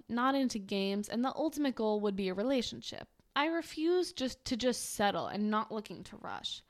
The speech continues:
I'm also super laid back and down to earth. Six four, since everyone asks. No kids. Own my own house. Electrical engineer.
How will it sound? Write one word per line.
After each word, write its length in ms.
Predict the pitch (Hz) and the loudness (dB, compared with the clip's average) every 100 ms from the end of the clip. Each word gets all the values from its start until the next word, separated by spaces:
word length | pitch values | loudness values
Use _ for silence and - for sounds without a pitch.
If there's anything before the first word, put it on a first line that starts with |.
| _ - - - | _ -20 -14 0
I'm 140 | 262 | 4
also 380 | 294 339 392 392 | 6 6 6 6
super 460 | - - 247 233 226 | 6 2 4 4 4
laid 180 | 208 | 4
back 280 | 196 180 - | 4 2 0
and 80 | 202 | -4
down 220 | 160 120 | -2 -2
to 100 | - - | -6 -10
earth. 320 | - - - _ _ _ _ _ - | -12 -12 -20 _ _ _ _ _ -10
Six 500 | - - 294 - - | -4 -2 0 -2 -2
four, 440 | 226 175 107 - - | 0 0 -2 -8 -16
since 460 | - - 226 196 190 | -8 -4 0 2 0
everyone 400 | 175 160 90 80 | -4 -4 -6 -6
asks. 560 | 101 226 - - - - - - - - | -8 -8 -12 -12 -16 -16 -20 -20 -20 -4
No 300 | 220 208 202 | 4 6 6
kids. 500 | 214 208 156 208 - - _ _ _ | 4 0 -2 -4 -10 -14 _ _ _
Own 180 | 359 381 | 4 6
my 160 | 294 196 | 4 2
own 100 | 185 | 0
house. 380 | 180 214 - - _ _ _ 508 466 | -2 -4 -8 -16 _ _ _ 2 4
Electrical 440 | 311 - 202 185 | 4 0 -2 -2
engineer. 500 | 151 196 - 208 | -2 -6 -4 -4